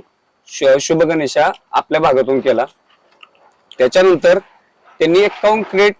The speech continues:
भरले, मार्केटला गेले, आणि मार्केटला गेल्यानंतर आम्हाला द-, दुसऱ्या तिसऱ्या दिवशी स्वतःहून रिपोर्ट आला की तुमच्या बागेमध्ये दोन टनाचं कटिंग आहे.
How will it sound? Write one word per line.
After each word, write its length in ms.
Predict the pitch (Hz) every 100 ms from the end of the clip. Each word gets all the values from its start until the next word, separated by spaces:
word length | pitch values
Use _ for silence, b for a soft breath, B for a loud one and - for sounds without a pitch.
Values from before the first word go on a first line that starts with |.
| _ 151
भरले, 520 | 139 160 165 185 208
मार्केटला 540 | 180 165 - 175 185
गेले, 400 | 180 170 156 175 190 _ _ _ _ _
आणि 120 | - 123
मार्केटला 420 | 160 - 185 202
गेल्यानंतर 340 | 196 196 196
आम्हाला 220 | 196 196 185
द-, 220 | 180 170
दुसऱ्या 300 | 170 185 185
तिसऱ्या 180 | 185 185
दिवशी 220 | 185 202
स्वतःहून 400 | - 185 214 208
रिपोर्ट 260 | 190 185 160
आला 180 | 139 165 _ _ _ _
की 180 | 147 170
तुमच्या 420 | - 185 165 170
बागेमध्ये 520 | 165 156 139 143 135 165
दोन 240 | 160 139
टनाचं 260 | 127 131 165
कटिंग 280 | 240 233
आहे. 140 | 156